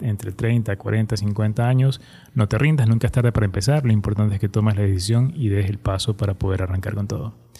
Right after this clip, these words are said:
Sammy, ¿algún tema para concluir? ¿Algo adicional que quieras acotar?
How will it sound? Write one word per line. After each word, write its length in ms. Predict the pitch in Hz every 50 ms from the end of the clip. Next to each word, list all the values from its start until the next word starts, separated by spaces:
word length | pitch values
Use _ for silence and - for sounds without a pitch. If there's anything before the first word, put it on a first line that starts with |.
| - - - - - _
Sammy, 240 | - 135 123 117
¿algún 200 | 110 110 113 113
tema 240 | 110 127 120 123 120
para 220 | - 117 110 110 101
concluir? 360 | 101 104 - 113 113 139 147
¿Algo 140 | 127 110 107
adicional 380 | 104 104 101 - 113 107 104
que 80 | 104 -
quieras 220 | - 113 110 98 110
acotar? 320 | - 110 110 123 143 143